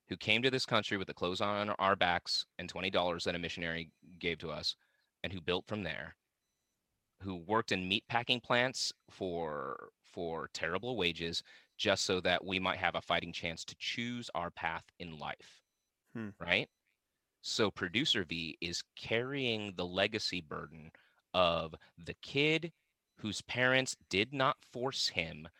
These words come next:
Speaker 1: to get a conventional job, did not force him to go to law school or med school like all the other Asian, you know, students out
Speaker 2: The,
Speaker 1: there.
Speaker 2: the refugee story of
Speaker 1: Right, right.
Speaker 2: their study
Speaker 1: No.
Speaker 2: and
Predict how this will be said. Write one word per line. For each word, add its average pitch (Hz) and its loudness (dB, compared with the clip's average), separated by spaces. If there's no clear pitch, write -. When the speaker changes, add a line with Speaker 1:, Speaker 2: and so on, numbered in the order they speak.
Speaker 1:
to - -6
get 85 0
a 87 0
conventional 110 -4
job, 85 -2
did - -6
not 85 -2
force 139 0
him 131 2
to 110 -4
go 92 -2
to 85 -4
law 78 -2
school 127 -4
or 131 2
med 127 0
school 120 -4
like 82 -2
all 82 -4
the 120 -2
other 127 4
Asian, 123 6
you 139 8
know, 120 12
students 131 2
out 120 6
Speaker 2:
The, - -10
Speaker 1:
there. 113 10
Speaker 2:
the 120 6
refugee 127 4
story 120 4
of 104 -4
Speaker 1:
Right, 117 6
right. 120 8
Speaker 2:
their 117 2
study 127 8
Speaker 1:
No. - 4
Speaker 2:
and 117 0